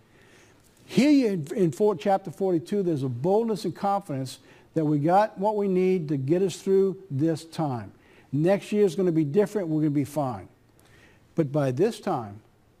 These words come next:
go down and, again and buy us a little food.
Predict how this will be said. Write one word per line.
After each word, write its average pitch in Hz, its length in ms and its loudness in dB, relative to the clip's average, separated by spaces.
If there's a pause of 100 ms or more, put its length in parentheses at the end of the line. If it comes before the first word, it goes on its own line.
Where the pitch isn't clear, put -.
(1040)
go 180 160 4
down 180 280 4
and, 151 400 0
again 151 440 0
and 127 140 -4
buy 151 200 0
us 131 100 -6
a 139 40 -4
little 143 220 -2
food. 135 440 -6